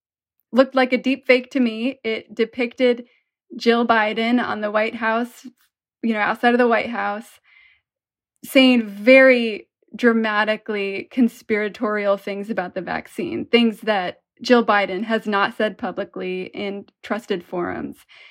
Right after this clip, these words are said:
And when I said to her,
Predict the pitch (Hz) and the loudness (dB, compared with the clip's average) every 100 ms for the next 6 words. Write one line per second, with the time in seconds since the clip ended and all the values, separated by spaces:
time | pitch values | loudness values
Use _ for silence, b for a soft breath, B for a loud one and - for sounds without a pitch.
0 | B B - 214 208 190 196 - - _ | B B -6 -2 -2 -2 -6 -12 -20 _
1 | _ _ _ _ - 233 214 214 220 262 | _ _ _ _ -2 0 2 0 2 2
2 | 247 254 226 214 214 | 4 2 2 0 0